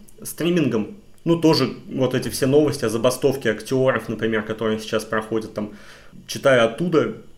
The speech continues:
тоже нравится и интересно. Ну и не знаю, что ещё могу сказать.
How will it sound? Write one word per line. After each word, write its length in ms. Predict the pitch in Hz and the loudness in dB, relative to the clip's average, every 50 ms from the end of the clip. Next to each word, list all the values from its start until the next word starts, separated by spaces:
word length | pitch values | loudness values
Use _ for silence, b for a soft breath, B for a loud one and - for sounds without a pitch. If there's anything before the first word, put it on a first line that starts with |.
| - - | -14 -4
тоже 240 | - 147 147 - 123 | 2 2 2 2 2
нравится 440 | 113 117 123 127 135 135 135 - 110 | 0 0 2 2 0 0 -2 -4 -4
и 20 | |
интересно. 560 | 110 113 113 - 131 131 104 - - - - - B B B B B B B B - | -4 -4 -4 -4 -4 -4 -4 -6 -8 -10 -14 -18 B B B B B B B B -10
Ну 240 | - 151 175 208 226 | -4 0 4 4 6
и 280 | 208 156 131 123 - | 6 4 2 0 -2
не 160 | - 143 151 | -4 -4 -2
знаю, 380 | 151 - 131 117 107 107 110 107 | -2 0 0 0 0 0 -2 -6
что 220 | - - - 135 | -8 -4 -4 -2
ещё 200 | 123 117 - 113 | -2 -2 -4 -6
могу 200 | 107 101 98 - | -8 -8 -8 -10
сказать. 380 | - - - 101 107 104 - - | -12 -12 -12 -10 -10 -10 -12 -16